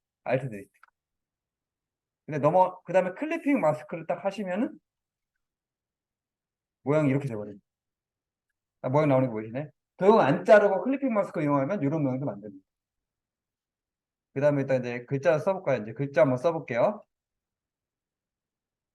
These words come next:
그래서 도형, 도형 위에서 쓰면 글자가 없어지는 경우가 있어요. 그래서 이런 기-, 막 공간이 없는 경우는 이런, 이런 것도 하나의 방법이에요. 새로 종이를 하나 만들겠습니다.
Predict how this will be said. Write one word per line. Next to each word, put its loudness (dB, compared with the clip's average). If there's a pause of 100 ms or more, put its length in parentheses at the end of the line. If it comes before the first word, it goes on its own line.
(580)
그래서 0
도형, 6
도형 4
위에서 -2
쓰면 -4
글자가 0
없어지는 0
경우가 2
있어요. -2 (340)
그래서 0 (380)
이런 0
기-, -14
막 -4
공간이 2
없는 -2
경우는 0
이런, -4 (300)
이런 -2
것도 0
하나의 0
방법이에요. -4 (1400)
새로 0
종이를 2
하나 6
만들겠습니다. -4